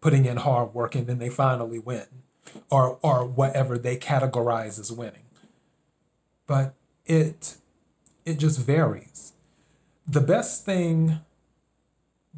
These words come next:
that I can think of when it comes to personalities is just remember that you are an individual. And I've always said that to people.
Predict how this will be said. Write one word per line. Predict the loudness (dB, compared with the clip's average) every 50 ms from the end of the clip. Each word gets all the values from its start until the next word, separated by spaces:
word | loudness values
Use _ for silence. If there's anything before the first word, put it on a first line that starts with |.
| -20 -20 -20 -20 _ _ _ _ _ _ _ _ _ -18 -6 -2
that | 0 0 0 0 -2
I | -2 -2 -2
can | 0 0 0 0
think | 0 0 -2 -2 0 0
of | -2 -2 -2
when | -4 -6 -6
it | -4
comes | -2 0 0 0 -2
to | -6
personalities | -4 -2 -2 0 0 0 0 0 0 0 -2 -2 -6 -10 -16 -14 -8 -8 -8 -8 -8 _ _ _ _ _ _ _ _ _ _
is | 0 2 2 2
just | 2 2 2 2 2 0 2
remember | 2 2 4 4 4 2 2 2 0 -2 -4 -8 -14 _ _ _ _ _ _ _ _ _ _ _ _ _ _ _ -10
that | -2 2 2 4 4 4 2 0 -4 -8 _ _ _ _ _ _ _ _ _ _ _ _ _ _
you | 0 2 4 4 4 4 4
are | 4 4 4
an | 2 2
individual. | 2 4 4 4 4 4 2 0 0 -2 -6 -6 -2
And | 0 2 2
I've | 2 0
always | 0 0 0 2 2 2 2 2 2 2
said | 2 2 0 -2 -2 -4
that | -6 -10 -10 -14
to | -10
people. | -8 -8 -10 -10 -12 -20 -20